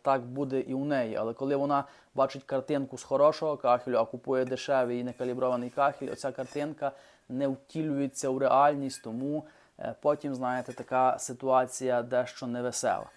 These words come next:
Тепер давайте до самого кахелю. У даному випадку ках-, кахель у нас має назву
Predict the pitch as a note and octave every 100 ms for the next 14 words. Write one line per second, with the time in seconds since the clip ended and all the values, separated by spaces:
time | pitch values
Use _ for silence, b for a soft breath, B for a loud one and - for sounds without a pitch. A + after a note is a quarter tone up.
0 | - - - F#3 E3+ E3 E3+ E3+ C3+ C#3
1 | D3 D3 C#3+ C#3 B2+ A2 - G#2+ C#3+ E3+
2 | F3+ E3 E3+ D#3 - - C#3+ - - D3+
3 | D#3 D3 C#3+ - C#3+ C3+ C3 C#3 C3 B2+